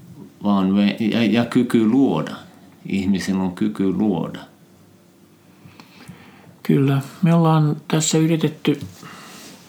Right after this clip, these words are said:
Speaker 2: koota jotenkin erilaisia näkemyksiä ja todisteita Jumalan olemassaolon puolesta. Ö, itselleni tää usko Jumalaan on aina ollut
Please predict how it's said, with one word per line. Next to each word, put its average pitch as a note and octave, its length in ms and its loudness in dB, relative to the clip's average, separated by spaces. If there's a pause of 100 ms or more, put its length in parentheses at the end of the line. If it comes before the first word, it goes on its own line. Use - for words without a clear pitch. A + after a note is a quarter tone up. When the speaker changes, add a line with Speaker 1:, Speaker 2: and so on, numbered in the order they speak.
(520)
Speaker 2:
koota D#3+ 420 4 (240)
jotenkin C#3+ 600 2 (160)
erilaisia C3 520 0
näkemyksiä B2+ 800 0
ja A#2+ 80 -2
todisteita C3 520 -4
Jumalan B2 420 -2
olemassaolon B2 920 -2
puolesta. C3+ 580 0 (1200)
Ö, C3+ 380 2
itselleni E3+ 540 4
tää C3 540 0 (360)
usko C#3 380 0
Jumalaan B2 640 2
on A#2 160 0
aina A#2+ 300 0
ollut A2 260 -4